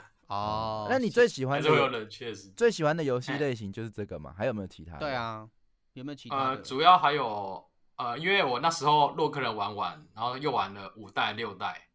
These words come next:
Speaker 3: 但六代太难了，所以一直卡关，那时候我就整个放弃这个类型。
Speaker 2: 哦。
Speaker 1: 哦，
Speaker 3: 那
Speaker 1: 你是指不是
Speaker 3: 那，那
Speaker 1: X 嘛？是洛克人六代。
Speaker 3: 没有，没有，也没有，是X六到X六，
Speaker 1: 哦，了解，
Speaker 3: X六很难。
Speaker 1: 了解。
Speaker 3: <laughs> 对，然后那，然后那时候刚好有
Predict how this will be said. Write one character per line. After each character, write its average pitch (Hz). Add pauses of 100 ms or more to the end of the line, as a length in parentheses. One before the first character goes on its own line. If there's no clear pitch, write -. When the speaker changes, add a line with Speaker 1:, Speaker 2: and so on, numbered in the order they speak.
Speaker 3:
但 156
六 170
代 156
太 170
难 92
了， 92
所 117
以 113
一 -
直 104
卡 98
关， 90
那 135
时 147
候 127
我 110
就 123 (160)
整 120
个 127
放 147
弃 139
这 131
个 127
类 117
型。 80 (120)
Speaker 2:
哦。 92 (140)
Speaker 1:
哦， 139
Speaker 3:
那 143
Speaker 1:
你 -
是 214
指 123
不 170
是 170
Speaker 3:
那， -
那 185
Speaker 1:
X 156
嘛？ 107
是 143
洛 156
克 139
人 82 (120)
六 123
代。 101
Speaker 3:
没 156
有， 147
没 147
有， 131
也 165
没 185
有， 160
是 185
X 147
六 117
到 139
X 101
六， 101
Speaker 1:
哦， -
了 110
解， 117
Speaker 3:
X 131
六 139
很 104
难。 95
Speaker 1:
了 -
解。 - (200)
Speaker 3:
<laughs> -
对， 113
然 131
后 170 (100)
那， 143
然 156
后 185
那 190
时 180
候 185
刚 156
好 135
有 101